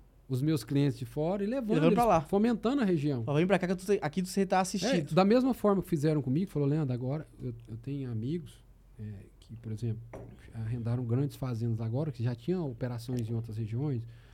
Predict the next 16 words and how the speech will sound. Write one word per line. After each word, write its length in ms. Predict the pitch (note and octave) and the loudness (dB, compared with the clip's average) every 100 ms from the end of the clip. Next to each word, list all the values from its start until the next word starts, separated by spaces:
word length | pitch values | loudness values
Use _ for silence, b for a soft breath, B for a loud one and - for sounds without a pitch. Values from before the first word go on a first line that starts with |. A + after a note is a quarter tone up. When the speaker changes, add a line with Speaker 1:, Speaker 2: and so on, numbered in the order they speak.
| b b - | b b -6
Speaker 1:
é, 340 | A#2 B2+ B2 A#2 B2 - | -2 0 0 -4 -12 -10
falou, 180 | - C#3+ | -4 -2
'Cara, 220 | E3 D#3 | 0 0
agora 240 | B2 C3 D3 | 0 0 0
é 20 | |
a 40 | |
hora 160 | D#3 E3 | 0 -2
de 80 | - | -4
você 120 | G#3 | -2
ir, 280 | G#3+ F3 E3 | 0 2 2
a 40 | |
gente 160 | B2+ C3+ | 0 0
quer 120 | D#3 | -2
você 320 | F3 E3 - | 0 0 0
lá.'" 260 | B2+ A2+ F#2+ - | -2 -4 -8 -8
Speaker 2:
Uhum. 320 | A#2 A#2+ | -8 -6